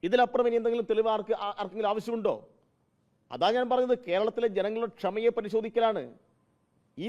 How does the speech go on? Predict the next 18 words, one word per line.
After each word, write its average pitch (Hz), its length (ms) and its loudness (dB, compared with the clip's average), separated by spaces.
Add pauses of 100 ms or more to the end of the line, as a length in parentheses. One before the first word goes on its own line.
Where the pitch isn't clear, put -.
(140)
തെളിവുകൾ 226 400 4
ഇത്രമാത്രം 226 540 2 (100)
പുറത്തു 185 320 0
വന്നിട്ടും 175 340 -2 (640)
കോൺഗ്രസ് 220 520 2
പാർട്ടിയുടെ 208 460 2 (100)
പ്രാഥമിക 196 600 0 (200)
അംഗത്വത്തിൽ 208 600 -2
നിന്ന് 202 240 0
പോലും 196 280 4 (1900)
നീക്കം 190 360 -4 (100)
ചെയ്തു 202 240 2 (120)
എന്ന് 185 180 -2
പറയാനുള്ള 185 480 0 (200)
കരുത്ത് 170 360 0
അവർക്കുണ്ടോ? 165 420 -2 (760)
ഒന്നുമില്ല. 165 460 -6 (720)
ഒരു 156 160 -2